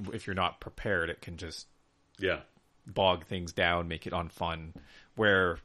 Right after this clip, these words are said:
Speaker 1: when they give you, uh, enough information, like Tomb of Annihilation, where they just, it's so full of information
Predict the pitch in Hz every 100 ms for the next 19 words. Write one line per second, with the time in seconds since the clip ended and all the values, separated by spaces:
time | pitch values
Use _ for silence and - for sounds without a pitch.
0 | - 101 101 92 90 92 92 90 85 80
1 | 82 87 _ _ _ - 113 117 - 98
2 | 101 95 80 - 90 85 - 117 95 85
3 | 85 85 85 90 - 85 85 - - -
4 | - _ - 92 85 90 92 82 - _
5 | _ - _ _ _ _ _ _ - 107
6 | - - 107 95 110 98 90 92 - 87
7 | 90 90 - 90 82